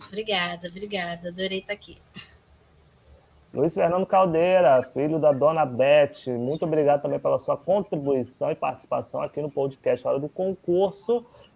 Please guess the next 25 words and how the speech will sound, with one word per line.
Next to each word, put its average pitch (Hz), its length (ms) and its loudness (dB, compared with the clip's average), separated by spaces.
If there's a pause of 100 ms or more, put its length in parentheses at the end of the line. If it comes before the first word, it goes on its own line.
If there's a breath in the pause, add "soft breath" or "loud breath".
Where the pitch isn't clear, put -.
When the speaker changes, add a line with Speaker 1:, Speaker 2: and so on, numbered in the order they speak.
(160)
Speaker 2:
É, 156 260 8
um 165 60 4
bri-, 180 200 4
um 160 200 4
abraço 151 340 4
também 156 160 -2
pra 185 140 -2
sua - 180 -2
esposa, 156 580 6
que - 80 -12
também 127 300 0
é 147 120 2
mãe, 127 400 0
que 147 100 -6
ela 123 80 2
vai 120 120 0
comemorar 123 460 0
esse 117 240 -8
dia, 135 400 0
mãe 127 240 0
da 120 80 2
Olivia 123 340 0
e - 20 -6
do 123 60 -4
Matheus. 156 600 -4